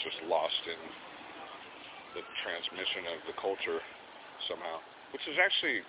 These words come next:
a kinda reasonable thought, but it's just, it just seems too profound. But maybe it is common to, like, have a pentagram substituted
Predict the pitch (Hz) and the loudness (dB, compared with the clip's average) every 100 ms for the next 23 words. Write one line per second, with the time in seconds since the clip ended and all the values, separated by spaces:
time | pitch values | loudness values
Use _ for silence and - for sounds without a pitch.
0 | - - - 127 120 98 90 87 87 82 | -8 -4 2 4 4 4 0 -2 -4 -4
1 | - 87 90 87 87 - - - - - | 2 4 4 2 -6 -8 -16 -16 -16 -16
2 | - - - 87 - 110 - - - - | -18 -16 -10 -2 0 2 0 -2 -6 -12
3 | - - - - - - 135 117 - - | -16 -10 -6 -2 0 0 0 -2 0 2
4 | 127 117 98 - - 95 - 107 139 82 | 2 2 -2 -6 -6 -6 4 6 6 2
5 | - - - - - - - - - - | -4 -10 -10 -10 -12 -12 -12 -12 -12 -12
6 | - - - - - 127 156 214 233 170 | -12 -12 -12 -12 2 6 8 10 10 12
7 | 208 - 143 107 87 85 - - 98 90 | 10 10 8 8 6 -4 -6 -2 0 4
8 | 87 98 92 85 - - - 95 - 104 | 4 6 4 4 -4 -10 -2 0 2 0
9 | 90 90 92 87 80 - - - - - | 0 -2 0 0 -2 -6 -10 -12 -10 -8
10 | - - - - 104 - 95 - 95 85 | -8 -8 -2 4 4 4 -4 -2 0 0